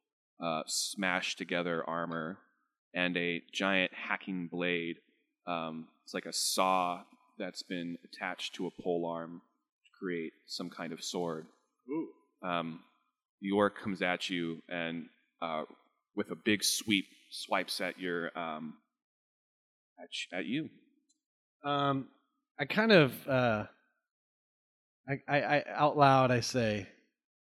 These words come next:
Speaker 2: "You didn't even give me time to introduce myself."
Speaker 1: <laughs>
Speaker 2: And I kind of back up and, uh, you know, just, I'm just trying to dodge the attack and trying to gauge this person.
Speaker 1: Yeah, go ahead and roll and add your dex.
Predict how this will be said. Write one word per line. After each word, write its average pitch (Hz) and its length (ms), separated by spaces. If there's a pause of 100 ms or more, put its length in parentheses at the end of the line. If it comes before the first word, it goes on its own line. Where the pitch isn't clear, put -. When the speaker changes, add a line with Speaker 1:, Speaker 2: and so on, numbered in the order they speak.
(140)
Speaker 2:
"You 196 100
didn't 226 220
even 143 220
give 170 180
me 202 100
time 214 300
to - 100
introduce 220 680
myself." 117 840
Speaker 1:
<laughs> 113 100 (160)
Speaker 2:
And 151 120
I 123 80
kind 180 200
of 139 120
back 151 280
up 143 220
and, 127 240
uh, 139 80 (240)
you 165 140
know, 151 120 (240)
just, 180 220
I'm 165 140
just 160 200
trying 165 220
to 131 80
dodge 131 360
the 131 120
attack 135 420
and 117 120
trying 127 220
to 113 40
gauge 117 340
this 113 140
person. 113 480
Speaker 1:
Yeah, 107 220
go 113 180
ahead 120 180
and 101 140
roll 95 380
and 92 80
add 87 200
your 80 120 (100)
dex. - 420